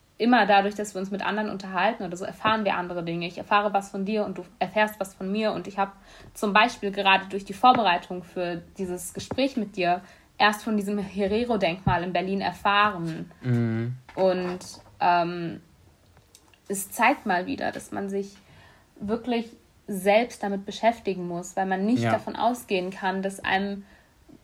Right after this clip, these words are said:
Speaker 1: die Umstände, so wie sie waren, klargemacht werden und dass man auf die unbequemen Seiten der Geschichte eingeht. Es ist natürlich schwierig. Wie willst du einer Nation, die so oft Täter war, irgendwie was an Identität vermitteln? Wie willst du Geschichte vermitteln?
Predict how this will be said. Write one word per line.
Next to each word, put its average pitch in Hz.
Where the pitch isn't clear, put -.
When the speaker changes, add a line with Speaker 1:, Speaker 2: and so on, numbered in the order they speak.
Speaker 1:
die -
Umstände, 226
so 208
wie 208
sie 190
waren, 214
klargemacht 220
werden 170
und 185
dass 185
man 202
auf -
die 190
unbequemen 233
Seiten 170
der 170
Geschichte 170
eingeht. -
Es -
ist -
natürlich 185
schwierig. 170
Wie 220
willst 240
du -
einer 196
Nation, 208
die 190
so 190
oft -
Täter 214
war, 180
irgendwie 208
was 196
an 185
Identität 190
vermitteln? 185
Wie 180
willst 190
du 190
Geschichte 214
vermitteln? 165